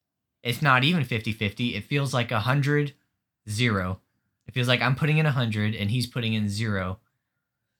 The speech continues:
And like I, like, like Diego and like we said earlier, it's just like,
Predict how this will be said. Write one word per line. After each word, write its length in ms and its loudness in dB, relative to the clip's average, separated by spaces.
And 420 2
like 200 -4
I, 120 -2
like, 380 2
like 220 0
Diego 640 4
and 160 -2
like 160 0
we 60 -2
said 360 -2
earlier, 380 -2
it's 100 -2
just 200 -6
like, 240 -2